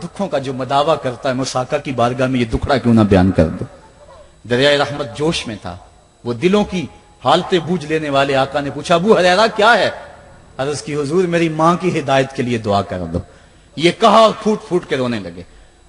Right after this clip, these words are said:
حضور نے فوراً ہاتھ اٹھا دیے اور مسلم کے لفظ ہیں، "اللہم اہد ام ابی ہریرہ،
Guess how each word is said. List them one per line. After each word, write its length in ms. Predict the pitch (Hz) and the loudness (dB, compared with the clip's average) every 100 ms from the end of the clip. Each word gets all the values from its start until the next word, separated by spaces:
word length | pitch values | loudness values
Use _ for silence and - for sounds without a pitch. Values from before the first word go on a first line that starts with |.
| _ _ _ - | _ _ _ -4
حضور 300 | 131 139 180 | -2 0 -2
نے 120 | 151 131 | -2 -6
فوراً 380 | - 180 226 | 0 2 4
ہاتھ 300 | 196 170 170 | 2 0 -2
اٹھا 220 | 151 123 110 | -6 -8 -8
دیے 200 | 104 98 - _ _ _ | -12 -18 -20 _ _ _
اور 160 | 123 120 | -8 -4
مسلم 380 | 185 - 247 220 | -4 0 0 0
کے 100 | 160 | 0
لفظ 280 | 143 - | 0 -2
ہیں، 80 | 113 - | -8 -6
"اللہم 520 | 170 208 208 170 175 | -2 2 2 2 2
اہد 240 | 226 208 285 - - - - | 2 6 6 6 0 -12 -10
ام 240 | 165 175 170 | -6 -2 2
ابی 340 | 160 160 180 | 2 2 0
ہریرہ، 400 | 170 175 180 180 | 2 4 4 4